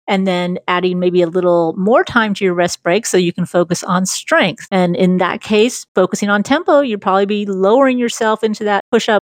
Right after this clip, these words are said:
slowly and driving forward or driving upward for the power. So there's different ways to do that. Cycling through these different phases,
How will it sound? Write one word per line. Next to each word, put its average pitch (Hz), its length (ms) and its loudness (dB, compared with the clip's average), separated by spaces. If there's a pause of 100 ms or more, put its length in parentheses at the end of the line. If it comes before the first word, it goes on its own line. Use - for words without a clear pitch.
slowly 208 800 2
and 175 240 -6
driving 185 560 0
forward 277 600 0
or 180 240 -2
driving 196 340 0
upward 190 400 0 (100)
for 196 80 0
the 196 80 0
power. 220 420 0
So 190 160 -4
there's 196 180 0
different 240 300 -4
ways 196 340 2 (100)
to 247 100 0
do 311 220 4
that. 165 320 -2
Cycling 339 640 -4
through 285 220 0
these 277 160 0
different 240 300 -2
phases, 208 760 0